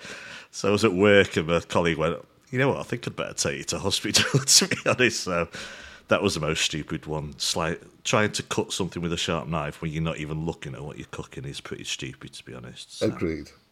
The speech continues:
Speaker 2: Agreed. If you could nominate one Premier League footballer to be our Prime Minister, who would you choose?
Speaker 1: <sighs> Prime Minister?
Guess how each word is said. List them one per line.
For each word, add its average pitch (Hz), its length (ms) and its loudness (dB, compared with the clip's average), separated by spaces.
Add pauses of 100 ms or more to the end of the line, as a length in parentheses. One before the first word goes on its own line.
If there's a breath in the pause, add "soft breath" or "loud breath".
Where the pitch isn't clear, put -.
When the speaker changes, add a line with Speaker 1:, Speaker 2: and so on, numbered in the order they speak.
(120)
Speaker 2:
Agreed. 95 380 0 (480 loud breath)
If 143 240 4
you 170 100 0
could 151 200 4
nominate 135 440 6
one 123 440 8
Premier 123 320 4
League 117 200 4
footballer 90 520 0
to 101 120 -4
be 98 140 4
our 92 80 4
Prime 98 320 2
Minister, 107 560 -2
who 120 140 0
would 113 180 -2
you 98 60 -4
choose? 92 500 -4
Speaker 1:
<sighs> - 80 -20 (2250 loud breath)
Prime 107 360 -10
Minister? - 560 -4